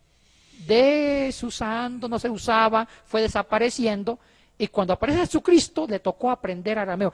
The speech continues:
El arameo se convirtió en la lengua nativa, la lengua madre de los judíos de Israel. Entonces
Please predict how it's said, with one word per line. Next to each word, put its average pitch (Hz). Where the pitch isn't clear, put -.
El 220
arameo 240
se -
convirtió 220
en 240
la 208
lengua 254
nativa, 190
la 190
lengua 226
madre 359
de 196
los 202
judíos 294
de 262
Israel. 185
Entonces 311